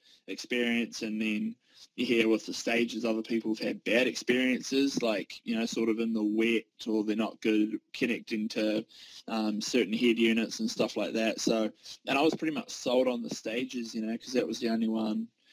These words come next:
not being a, uh, cycling not being my sort of <laughs> most natural, you know, my number one sort of sport,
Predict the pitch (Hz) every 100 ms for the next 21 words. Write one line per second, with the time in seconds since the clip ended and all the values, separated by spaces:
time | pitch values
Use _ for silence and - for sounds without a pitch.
0 | - _ 156 120 123 131 123 120 117 113
1 | 117 117 113 113 113 - _ _ _ _
2 | _ _ - - 160 - 131 131 123 -
3 | 127 117 117 - 127 117 107 - - -
4 | - - - 156 - 233 113 - 131 127
5 | 127 - - 117 120 120 113 117 - 117
6 | 117 120 117 113 117 117 - 117 104 -
7 | 139 123 110